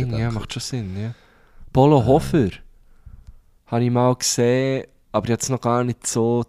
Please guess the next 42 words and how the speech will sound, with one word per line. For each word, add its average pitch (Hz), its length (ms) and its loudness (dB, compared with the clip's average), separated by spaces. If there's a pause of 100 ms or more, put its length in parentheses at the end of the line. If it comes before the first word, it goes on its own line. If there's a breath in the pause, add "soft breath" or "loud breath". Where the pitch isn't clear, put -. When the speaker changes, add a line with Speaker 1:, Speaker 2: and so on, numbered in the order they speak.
(100)
Speaker 1:
wahrgenommen. 101 1300 -2
Da 101 60 -8
bin 104 160 -8
ich 101 180 -6
sehr 117 160 2
Speaker 2:
Ja. 113 80 -2
Speaker 1:
jung 117 200 2
gewesen, - 220 -2
aber - 80 -4
das - 140 -10
habe 104 120 -4
ich - 60 -12
zum 117 180 -10
Beispiel - 200 -14
schon 110 200 -2
sehr 113 240 -4
geil 107 280 -2
gefunden. - 400 -10 (1200 loud breath)
Speaker 2:
Ja. 76 240 -2 (880)
Speaker 1:
Und 113 140 -6
das - 60 -8
Konzert, 127 300 0
das 127 120 0
ich 113 80 0
nie 127 260 2
habe 139 260 2
erlebt, 131 260 0
das 113 80 -2
ich 110 80 0
aber - 140 -6
gerne 110 260 0
mal 113 120 0
möchte 117 360 0
erleben 127 320 2
und 110 160 -2
ich 110 100 0
hoffe 127 360 0
einfach 113 300 -2
drauf, 123 340 -2
solange 110 340 -2
ich 110 60 -2
lebe, 113 400 -2